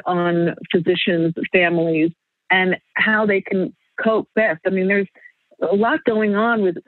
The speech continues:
separation of families because the physicians don't wanna infect their families. So you've seen the stories, they're sleeping in tents and in basements or,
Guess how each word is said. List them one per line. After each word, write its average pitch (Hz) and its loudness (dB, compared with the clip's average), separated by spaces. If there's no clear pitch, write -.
separation 208 0
of 170 -2
families 170 0
because 190 0
the 190 0
physicians 208 0
don't 196 0
wanna 185 0
infect 185 0
their 180 0
families. 202 0
So 180 2
you've 269 2
seen 202 2
the 180 -2
stories, 180 0
they're 180 0
sleeping 190 -2
in 180 0
tents 233 0
and 175 -2
in 175 0
basements 202 -2
or, 160 -4